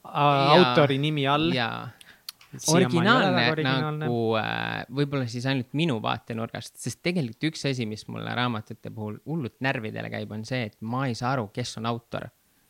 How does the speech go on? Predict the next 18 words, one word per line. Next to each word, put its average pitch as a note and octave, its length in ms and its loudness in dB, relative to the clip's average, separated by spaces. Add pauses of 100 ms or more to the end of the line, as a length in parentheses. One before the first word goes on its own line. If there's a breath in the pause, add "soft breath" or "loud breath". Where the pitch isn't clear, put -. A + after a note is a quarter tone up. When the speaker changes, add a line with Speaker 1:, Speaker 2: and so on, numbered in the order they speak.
(560 soft breath)
Speaker 2:
Äh, G#2+ 360 -4
ma A#2+ 160 -2
ei, C#3 100 -2
ma C3 120 0
ei C#3 80 0
saa D3 160 0
aru, D3+ 160 0
mis B2 400 -4
nagu G#2+ 240 -6
väärtusi A#2 760 0
ta G#2+ 120 -10
tegelikult A2 580 -4
esindab, D3+ 420 -4
ma B2 240 -4
ei C3+ 80 0
saa B2 220 0
aru, A2+ 160 -4
mis, A2+ 540 -8